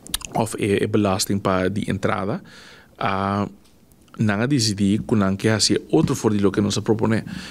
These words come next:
E tem caso aqui a decidir hoje de fazer setenta e cinco dólares para estar que tá vivendo na Holanda ou outro país, né? Um, e para, eh, estão que tá vivendo em país de, de ex-antillas a dez dólares. Então, isso é o que nós temos.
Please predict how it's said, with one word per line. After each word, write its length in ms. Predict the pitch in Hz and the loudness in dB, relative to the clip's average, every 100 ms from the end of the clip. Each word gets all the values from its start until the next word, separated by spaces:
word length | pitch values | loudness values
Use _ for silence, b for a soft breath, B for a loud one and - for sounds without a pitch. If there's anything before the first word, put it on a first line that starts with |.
| B | B
E 160 | 117 104 | 2 4
tem 180 | 98 98 | 6 4
caso 360 | 104 104 - - | 2 0 -2 -2
aqui 300 | 101 - - | -4 -4 -2
a 40 | |
decidir 380 | 107 101 107 98 | -2 -2 2 2
hoje 160 | 98 104 | 2 2
de 100 | 101 | 2
fazer 220 | 95 104 | 4 2
setenta 280 | 107 107 113 | 2 2 4
e 80 | 110 | 4
cinco 240 | 107 110 | 2 2
dólares 460 | 101 101 101 98 104 - | 2 2 2 2 0 0
para 240 | 101 - | 0 -2
estar 260 | - 98 101 | -6 -6 -6
que 100 | 101 | -4
tá 180 | 98 | -4
vivendo 560 | 104 101 104 95 98 98 | -2 -2 0 0 2 2
na 260 | 98 98 98 B B - | 0 -2 -4 B B 0
Holanda 600 | 98 95 95 95 92 92 | 2 4 2 2 2 2
ou 80 | - - | -2 -4
outro 180 | 104 110 | -4 0
país, 380 | 98 95 95 | 2 2 0
né? 140 | 95 147 B B B B - | 0 -2 B B B B -4
Um, 540 | 98 92 92 90 90 - | 0 2 2 0 -2 -2
e 220 | 104 98 | 0 2
para, 260 | 95 95 90 | 2 0 0
eh, 160 | - - - | -2 -4 -6
estão 220 | - - 101 | -2 0 0
que 60 | |
tá 80 | 107 | 0
vivendo 280 | 110 98 92 | 0 2 4
em 120 | 98 | 2
país 340 | 95 95 95 98 | 2 2 2 0
de, 120 | 95 | 0
de 420 | 98 98 92 92 - - - - | 2 2 2 0 -4 -10 -6 -4
ex-antillas 600 | - 101 76 110 151 131 | 0 -2 0 2 2 2
a 20 | |
dez 300 | 110 98 - | 0 0 -4
dólares. 340 | - - - - B B B B | -6 -6 -10 -14 B B B B
Então, 120 | - | -2
isso 180 | 107 113 | 0 4
é 240 | 113 117 117 | 4 6 4
o 60 | |
que 100 | 113 | 4
nós 220 | 104 101 | 2 2
temos. 240 | - 120 | 2 0